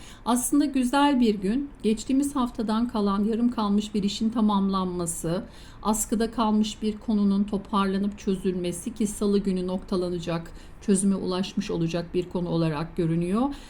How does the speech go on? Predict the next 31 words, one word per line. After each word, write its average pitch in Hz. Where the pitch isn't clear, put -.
Biraz, 320
e, 233
ellerimizi 262
sanki 269
bu 240
konuyla 254
alakalı 226
çamurlu 277
hissediyoruz, 165
kirli 220
hissediyoruz. 175
Yani 185
şunu 220
bir 220
temizlesek 233
de, 185
şu 202
da 202
bir 202
kafamdan 208
gitse 208
de 165
ben 240
rahatlasam 233
dediğimiz 185
bir 220
pazartesi, 180
hatta 240
salı 196
günü 165
var. 285